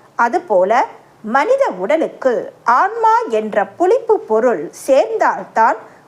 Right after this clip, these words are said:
மனம் பக்குவம் அடையும். மோரான பிறகு அது பாலாக மாற முடியாது. அதுபோல மனிதனின் ஆன்மா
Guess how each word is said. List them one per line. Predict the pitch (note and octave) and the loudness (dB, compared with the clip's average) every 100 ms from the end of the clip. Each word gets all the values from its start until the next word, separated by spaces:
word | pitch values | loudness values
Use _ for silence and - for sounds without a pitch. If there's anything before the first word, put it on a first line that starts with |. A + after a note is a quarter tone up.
| - | -6
மனம் | A#3 C#4+ A4 F#3 F3 - | -4 0 0 -2 -12 -6
பக்குவம் | D#4 D4+ - B4+ B4 A4+ - | -2 -2 0 0 2 0 -2
அடையும். | G#3 G#3 B3 A3 C#3+ - - - - G#3+ | -2 -2 -2 -4 -8 -12 -20 -20 -10 0
மோரான | E4 B4+ B4 D4 G#3 - - | 2 4 0 -2 -4 -10 -6
பிறகு | G3 C#4 C4 E3+ - _ | -2 0 0 -4 -8 _
அது | A3+ A3 A#3+ F4+ - - | -4 0 0 0 -4 -8
பாலாக | D#4+ D4 G#4 A4+ A3 G3+ G#3 | -2 0 2 0 -2 -4 -4
மாற | G#3 A3+ F#4+ A#4 | -2 0 0 0
முடியாது. | C#4 G3 A#3 A3 A3+ E3+ - - - - - | -4 -4 -2 -2 -4 -8 -14 -18 -20 -20 -4
அதுபோல | B3+ C#4 - G3+ F3+ G#3+ C#4 - - - - | -2 -2 -2 2 2 4 0 -2 -20 -20 -10
மனிதனின் | A#3+ F4 C5 B4+ C#4+ A3 F3 - | -2 0 0 0 -2 -4 -8 -6
ஆன்மா | G#3 G#3 F#4+ G4 C4 | 0 0 0 -2 -2